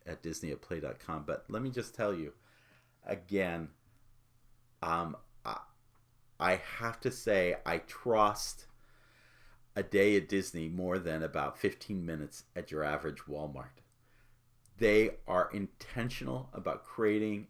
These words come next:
a safe and clean environment. And I dare say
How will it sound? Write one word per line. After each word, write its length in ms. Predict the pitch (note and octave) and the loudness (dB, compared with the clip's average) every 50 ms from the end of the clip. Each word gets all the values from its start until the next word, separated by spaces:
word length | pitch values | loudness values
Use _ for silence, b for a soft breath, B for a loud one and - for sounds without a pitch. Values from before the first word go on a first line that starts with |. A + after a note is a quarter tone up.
| _ _ _ | _ _ _
a 120 | - D#2 D#2 | -12 -12 -10
safe 560 | - - - - A#2 G#2+ G2+ G2+ G2 - - - - | -10 -10 -6 0 2 4 4 4 2 -2 -12 -16 -16
and 160 | E2+ D#2+ - | -16 -14 -16
clean 520 | - - - A2 G#2+ G2+ G2+ G2+ G2 - - | -16 -10 -6 -4 -2 -2 0 -2 -2 -4 -6
environment. 720 | - F2+ F2 D#2 D#2+ D#2 D#2 D#2+ D#2+ D#2+ D#2 C#2 C#2+ - _ _ b b b b b b b b b - | -12 -12 -12 -8 -6 -4 -4 -4 -4 -4 -6 -10 -12 -16 _ _ b b b b b b b b b -8
And 160 | - G2+ F#2+ F#2+ | -6 -4 -2 0
I 200 | G#2 A#2+ C3 C3+ | 4 4 4 4
dare 260 | B2+ A#2+ A2+ A2+ G#2+ | 4 4 4 4 2
say 540 | - - - F2+ D2+ D2+ D2 D2 D#2 - | 0 -4 -4 -2 -2 -2 -2 -6 -6 -8